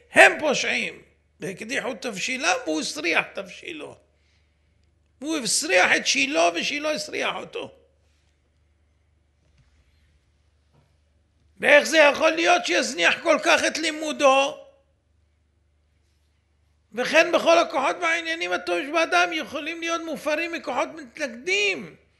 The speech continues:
שבסיבה קטנה התעוררו להפר כל נתח טוב. אני סיפרתי לכם שהוא היה אצל, אה, הרב מזוז,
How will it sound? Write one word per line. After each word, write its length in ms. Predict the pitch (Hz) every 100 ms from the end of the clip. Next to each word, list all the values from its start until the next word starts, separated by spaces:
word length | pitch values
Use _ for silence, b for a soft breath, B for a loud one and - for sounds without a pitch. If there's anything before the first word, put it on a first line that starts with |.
| _ _ -
שבסיבה 680 | - 208 202 214 196 269
קטנה 340 | 269 254 254 311
התעוררו 500 | 302 - 226 220 254
להפר 380 | 240 208 262 226
כל 140 | 220 208
נתח 360 | 220 220 - - _
טוב. 380 | 147 139 120 113 _ _ _ _ _ _ _ b b b b b b b b 160
אני 240 | 214 302
סיפרתי 520 | 302 240 339 349 -
לכם 340 | 311 - 254 185
שהוא 200 | - 214
היה 300 | 214 262 269
אצל, 440 | - 254 233 214
אה, 380 | 202 180 165 170
הרב 240 | 185 254
מזוז, 920 | 233 220 160 180 277 277 208 151 147